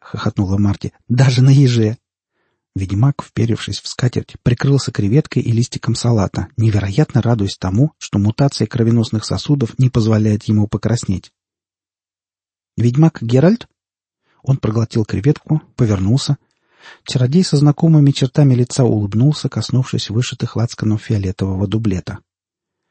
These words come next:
"До Регара изволя. Мы ведь знакомы. Встречались".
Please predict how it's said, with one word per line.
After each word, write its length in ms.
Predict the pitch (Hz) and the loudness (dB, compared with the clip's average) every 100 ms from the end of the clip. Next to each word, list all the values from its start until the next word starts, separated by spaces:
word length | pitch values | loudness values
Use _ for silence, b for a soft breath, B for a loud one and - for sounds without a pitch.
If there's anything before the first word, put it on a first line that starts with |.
| b b b b b b b | b b b b b b b
"До 200 | 127 156 | 2 4
Регара 440 | 156 147 151 143 | 4 4 4 4
изволя. 460 | 147 147 110 95 95 _ | 2 0 0 -2 -6 _
Мы 120 | 156 160 | 2 2
ведь 140 | 143 | 2
знакомы. 520 | 165 165 - - - _ | 2 0 -2 -6 -10 _
Встречались". 640 | - - 151 101 92 - | -6 -2 -2 -2 -4 -8